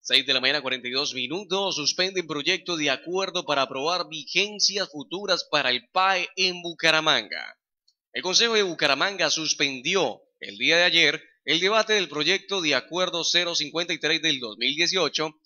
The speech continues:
que busca la aprobación excepcional de vigencias futuras para garanti-, garantizar la implementación del pae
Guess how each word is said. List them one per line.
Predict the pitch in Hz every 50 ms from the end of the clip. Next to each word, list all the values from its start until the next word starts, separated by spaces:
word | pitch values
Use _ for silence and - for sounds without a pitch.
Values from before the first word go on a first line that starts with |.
| _ _ _
que | - 170
busca | 180 214 233 220 - - 233
la | 214
aprobación | 185 - 165 156 151 147 135 - - 190 202 175 127 101 - _ _ _ _ _
excepcional | 110 110 110 123 123 - - 123 120 143 165 170
de | 165 165
vigencias | 147 131 120 156 175 185 165 - 156 175 180 175 170 160 -
futuras | - 151 135 123 _ - 196 214 202 196 165 -
para | - 165 151 143
garanti-, | 127 139 139 139 135 135 131 135 135 135 127 131 _ _ _ _
garantizar | 143 139 143 139 135 - 135 120 - 165 175 180 160
la | 170 175 175 180 180 175 175 170 170 165 156 151
implementación | 147 131 139 135 131 135 135 120 131 123 - 156 180 180
del | 160 143 127 -
pae | - 185 170 131 113 117 127 -